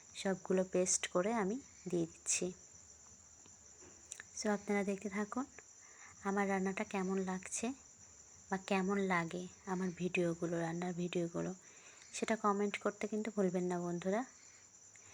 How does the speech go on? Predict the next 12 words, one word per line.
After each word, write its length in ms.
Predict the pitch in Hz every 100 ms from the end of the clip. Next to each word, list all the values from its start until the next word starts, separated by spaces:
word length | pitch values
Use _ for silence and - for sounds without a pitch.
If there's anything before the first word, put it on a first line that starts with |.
| - - - 185
যদি 180 | 185 175 185
আমি 160 | 175
কোনো 240 | 175 180 185
ভুল 240 | 165 202 208 -
করি 220 | 202 180 185 190
বা 160 | 180 175
আমার 280 | 175 196 202 214 -
কোনো 240 | 202 196 190
ভুল 240 | 185 185 185
আপনারা 360 | 180 196 202
দেখতে 320 | 190 175 - 214
পান, 220 | -